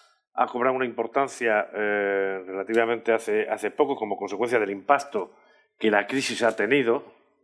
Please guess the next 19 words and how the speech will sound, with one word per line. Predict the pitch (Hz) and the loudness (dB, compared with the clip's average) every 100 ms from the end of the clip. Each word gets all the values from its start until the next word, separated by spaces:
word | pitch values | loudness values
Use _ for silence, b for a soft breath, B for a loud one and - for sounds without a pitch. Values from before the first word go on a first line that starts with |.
| - | -8
en | 104 101 | -4 0
la, | 101 101 98 98 - | 4 4 2 0 -6
en | 98 | -2
la | 101 | -2
propia | 123 127 117 | 0 0 0
distribución. | 107 - 139 131 143 147 B B B B B | 0 2 2 4 2 2 B B B B B
Y | 127 | 0
quizá | 135 160 165 | 2 4 6
la | 151 | 6
otra | 156 156 165 | 4 4 4
razón | 151 139 170 151 165 - b b b b | 6 2 2 2 0 -14 b b b b
es | - 135 | -2 2
el | 165 - | 2 2
consenso | 117 117 160 156 - 143 - | -2 2 0 0 0 -2 -2
que | - 117 | -2 2
ha | 113 | 2
insinuado | 123 131 110 120 131 | 0 -4 -2 2 2
muy | 113 117 | 2 0
bien, | 123 123 120 110 | 2 2 0 -8